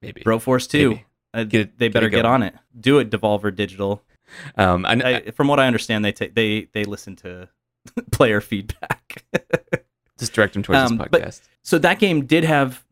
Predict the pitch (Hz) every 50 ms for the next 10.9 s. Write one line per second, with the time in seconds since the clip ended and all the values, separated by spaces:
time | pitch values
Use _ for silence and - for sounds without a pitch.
0 | _ _ - - _ _ _ _ 156 139 127 123 135 127 123 123 135 131 123 117
1 | 113 110 117 123 127 135 - - 123 - - - - 107 107 110 107 - - 107
2 | - - 196 180 143 90 67 - _ - 123 117 110 110 110 107 113 110 107 104
3 | 104 - - 117 120 123 120 110 107 104 104 101 104 - _ - 110 110 107 101
4 | 90 - 104 113 110 113 110 110 104 110 101 98 101 - - 117 113 104 107 104
5 | - - 110 104 98 - - - - 92 95 107 113 113 120 127 147 165 170 -
6 | _ _ _ _ _ _ _ _ _ _ _ - 123 127 123 120 123 135 - -
7 | _ _ - 113 113 120 117 127 127 - - 147 135 - - - 165 143 117 98
8 | 92 95 104 113 117 - - 127 123 - - 139 127 117 107 - _ _ _ _
9 | - 143 139 160 175 175 147 135 139 143 127 - - 143 127 120 117 - 139 127
10 | 123 - - 110 113 110 151 175 180 147 120 110 107 - 107 101 -